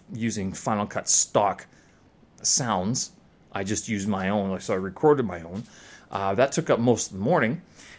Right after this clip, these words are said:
Um, I finally finished up another one called I See Beijing,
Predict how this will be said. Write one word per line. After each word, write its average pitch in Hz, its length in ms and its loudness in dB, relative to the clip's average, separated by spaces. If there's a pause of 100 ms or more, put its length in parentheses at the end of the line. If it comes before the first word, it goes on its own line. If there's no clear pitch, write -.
(160)
Um, 101 420 2
I 104 100 -4
finally 147 320 -2
finished 135 380 0
up 127 240 -2
another 120 340 2
one 120 180 2
called 110 260 0
I 101 100 -2
See 113 320 -2
Beijing, 104 600 -2